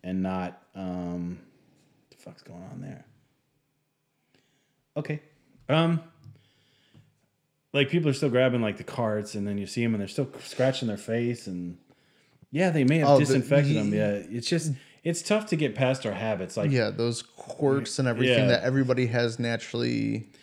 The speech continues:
Speaker 1: Look, we all need, we're gonna need a vaccine for this thing, okay? That's factual.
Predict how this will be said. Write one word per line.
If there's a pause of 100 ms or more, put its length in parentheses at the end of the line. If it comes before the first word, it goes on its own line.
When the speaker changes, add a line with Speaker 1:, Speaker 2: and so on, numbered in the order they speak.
(400)
Speaker 1:
Look, (100)
we
all
need,
we're
gonna
need
a
vaccine
for
this
thing,
okay?
That's
factual.